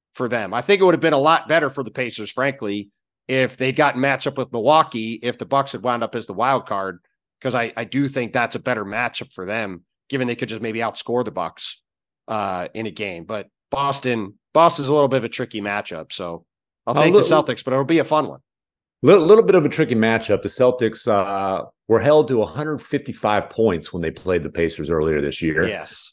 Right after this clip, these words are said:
Speaker 2: Um, now that
Speaker 1: To be
Speaker 2: wasn't
Speaker 1: fair, that is the, the, the second game Tyrese Halliburton did not play this year. The first, the,
Speaker 2: Right,
Speaker 1: the, the
Speaker 2: certainly.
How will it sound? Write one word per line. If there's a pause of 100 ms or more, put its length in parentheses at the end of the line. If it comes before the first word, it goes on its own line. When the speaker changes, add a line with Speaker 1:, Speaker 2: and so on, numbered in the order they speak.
(140)
Speaker 2:
Um,
now
that
Speaker 1:
To
be
Speaker 2:
wasn't
Speaker 1:
fair,
that
is
the,
the, (120)
the
second
game (180)
Tyrese
Halliburton
did
not
play
this
year. (100)
The
first,
the,
Speaker 2:
Right,
Speaker 1:
the,
the
Speaker 2:
certainly.